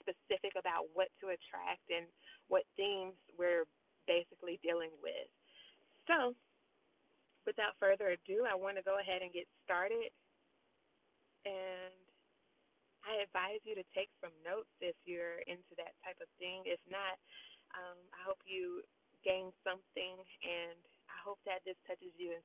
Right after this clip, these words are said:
some type of way, like it touched me. So what I'm seeing, guys, right now is a lot of us are, a lot of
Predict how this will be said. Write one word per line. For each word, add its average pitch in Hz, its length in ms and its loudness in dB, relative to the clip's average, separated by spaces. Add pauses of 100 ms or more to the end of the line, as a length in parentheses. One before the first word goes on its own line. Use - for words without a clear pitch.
some 165 160 -20
type 156 160 -16
of 160 80 -20 (160)
way, 208 320 -6 (480)
like 190 160 -8
it - 160 -10
touched - 320 -6
me. 156 160 -20 (2250)
So 269 80 10
what 269 160 12
I'm 349 220 4 (180)
seeing, 196 400 -2
guys, - 400 -4 (160)
right 202 240 0 (160)
now 165 400 -6 (320)
is 175 480 8 (320)
a 196 60 6
lot 196 180 6
of 262 240 2
us 185 300 2 (340)
are, 170 480 0 (1700)
a 202 60 4
lot 202 340 4
of 226 160 -2